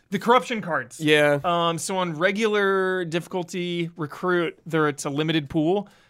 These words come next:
Speaker 1: but the modifiers add a lot. Uh, they, it can add armored enemies in there. They can add fog to the level that
Speaker 2: One
Speaker 1: makes
Speaker 2: of them
Speaker 1: it
Speaker 2: turned off, like, the power in the
Speaker 1: so it's, like,
Speaker 2: level.
Speaker 1: pitch black everywhere.
Speaker 2: Mm-hmm.
Speaker 1: Uh, exploder enemies, so really cool. And that's the limited pool. On the higher ones,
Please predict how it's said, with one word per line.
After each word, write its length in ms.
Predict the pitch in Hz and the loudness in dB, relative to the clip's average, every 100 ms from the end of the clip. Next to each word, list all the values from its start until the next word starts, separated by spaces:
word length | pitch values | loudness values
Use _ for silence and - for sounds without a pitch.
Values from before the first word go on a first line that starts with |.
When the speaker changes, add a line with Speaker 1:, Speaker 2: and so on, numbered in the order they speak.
| _ | _
Speaker 1:
but 100 | 143 | -4
the 60 | 175 | 4
modifiers 480 | 170 240 302 294 247 | 4 4 2 4 4
add 200 | 240 277 | 4 6
a 40 | |
lot. 420 | 262 277 311 - _ _ _ _ | 6 6 6 2 _ _ _ _
Uh, 260 | 165 151 143 | 0 2 2
they, 380 | 135 151 160 123 - | 4 2 2 0 -4
it 120 | 202 | -4
can 140 | 185 143 | -2 -2
add 160 | 117 135 | -4 2
armored 340 | 190 233 233 | 4 6 8
enemies 460 | 226 226 226 226 196 | 8 6 4 2 2
in 140 | 214 | 0
there. 280 | 208 202 196 | 2 2 2
They 100 | 165 | 0
can 140 | 147 127 | -4 -10
add 160 | 110 | -12
fog 760 | - - 196 214 208 202 196 208 | -16 4 8 10 10 8 6 -2
to 100 | 214 | 0
the 120 | 196 | 0
level 480 | 190 196 180 196 190 | 4 4 6 6 6
that 80 | 185 | 6
Speaker 2:
One 60 | 185 | 4
Speaker 1:
makes 160 | 185 147 | 4 4
Speaker 2:
of 40 | |
them 120 | 143 | 0
Speaker 1:
it 60 | 135 | -2
Speaker 2:
turned 240 | 147 147 | -4 -2
off, 220 | 139 127 139 | -2 -4 -8
like, 100 | 131 | -10
the 60 | |
power 580 | 131 - 131 131 135 139 - _ _ - | -10 -2 0 0 -2 -4 -8 _ _ -4
in 60 | |
the 40 | 156 | 0
Speaker 1:
so 120 | 214 | 2
it's, 100 | 180 | 2
like, 80 | 151 | 2
Speaker 2:
level. 140 | 151 | 0
Speaker 1:
pitch 380 | 151 269 269 175 | 2 2 2 -2
black 440 | 156 156 180 220 226 | 0 4 6 6 2
everywhere. 880 | 196 220 208 202 202 196 196 196 | 2 0 2 2 2 2 2 0
Speaker 2:
Mm-hmm. 120 | 185 _ _ _ - | -4 _ _ _ -6
Speaker 1:
Uh, 340 | 151 135 120 120 | 0 2 0 -4
exploder 800 | 123 - - 165 147 180 196 196 | -8 -8 -8 -4 2 6 6 6
enemies, 640 | 190 185 185 185 175 170 | 2 2 0 0 -2 -4
so 440 | - - 139 127 127 | -6 -4 -4 -4 -6
really 340 | 147 170 160 | 0 2 2
cool. 220 | 139 151 143 | 0 -4 -4
And 180 | 147 | 0
that's 180 | 180 202 | 0 0
the 80 | 262 | 0
limited 340 | 233 202 170 135 | 2 2 0 0
pool. 300 | 160 131 131 | -4 -4 -4
On 100 | 156 | -4
the 60 | 143 | -2
higher 300 | 170 175 151 | 0 2 0
ones, 460 | 143 139 127 - | -4 -8 -12 -14